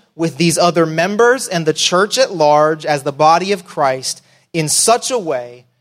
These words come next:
as to promote God's glory and to introduce others to Jesus by your words, by your work, and by your worship?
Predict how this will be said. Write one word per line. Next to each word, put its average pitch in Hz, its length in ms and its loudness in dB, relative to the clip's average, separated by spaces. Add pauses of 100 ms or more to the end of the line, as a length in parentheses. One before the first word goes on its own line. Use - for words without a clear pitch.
(140)
as 151 200 -2
to - 120 -2
promote 160 600 0
God's 139 320 2
glory 170 640 0 (540)
and 135 160 -16
to 165 140 -4
introduce 165 580 -2
others 180 380 2
to 165 140 -6
Jesus 190 600 0
by 147 240 -2
your 135 320 -8
words, 226 760 0 (460)
by 147 220 2
your 143 260 -2
work, 147 540 0 (540)
and 139 200 -4
by 139 220 2
your 139 240 -4
worship? 117 540 -8